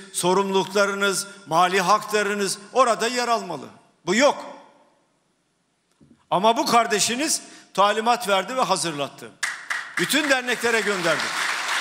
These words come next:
Bütün muhtar derneklerine gönderdik. Dedi ki, "Bakın,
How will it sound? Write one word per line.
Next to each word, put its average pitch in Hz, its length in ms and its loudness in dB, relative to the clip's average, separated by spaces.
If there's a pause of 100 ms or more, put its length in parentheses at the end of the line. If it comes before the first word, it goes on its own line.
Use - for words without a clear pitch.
(2500)
Bütün 285 300 2
muhtar 277 400 4
derneklerine 226 640 2
gönderdik. 165 560 0
Dedi 233 220 0
ki, 233 160 -2
"Bakın, 269 300 2